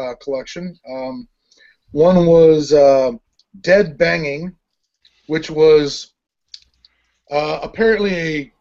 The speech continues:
all-girl Japanese heavy metal band, uh, hit a zombie with their car one night after a particularly unsuccessful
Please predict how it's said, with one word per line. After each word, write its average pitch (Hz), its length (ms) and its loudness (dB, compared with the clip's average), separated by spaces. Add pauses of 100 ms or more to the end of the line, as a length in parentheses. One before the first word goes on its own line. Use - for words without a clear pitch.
(200)
all-girl 180 920 0 (760)
Japanese 165 1040 -6 (840)
heavy 175 260 -4
metal 165 280 -2
band, 143 560 -6 (560)
uh, 139 300 -4 (280)
hit 202 200 -2
a 180 100 0
zombie 170 460 -2
with 147 200 -2
their 143 180 -2
car 139 520 -6
one 131 260 -8
night 135 340 -10
after 135 480 -8
a 123 200 -8
particularly 156 500 -8
unsuccessful 147 880 -6